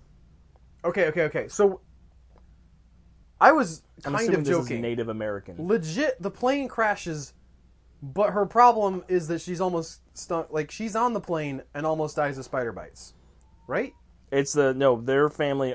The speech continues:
Speaker 2: owns the old vineyard.
Speaker 1: I thought Lockwood was the first lady who was always around. I'm trying to listen.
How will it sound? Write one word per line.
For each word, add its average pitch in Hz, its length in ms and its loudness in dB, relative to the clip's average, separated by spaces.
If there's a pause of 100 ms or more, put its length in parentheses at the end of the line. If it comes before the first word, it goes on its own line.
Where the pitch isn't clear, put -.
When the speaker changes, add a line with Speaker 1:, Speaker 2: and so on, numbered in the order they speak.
Speaker 2:
owns 123 560 0
the 104 260 -6 (320)
old 131 220 4
vineyard. 113 440 -4 (580)
Speaker 1:
I - 40 -12
thought 233 160 0
Lockwood 208 460 -4
was 160 260 -6
the 147 80 -10
first 185 380 -8
lady 101 460 -10 (200)
who 156 80 -12
was 147 120 -8
always 151 280 -4
around. 117 520 -12 (1080)
I'm 170 120 -2
trying 247 400 0
to 180 40 2
listen. 170 460 -4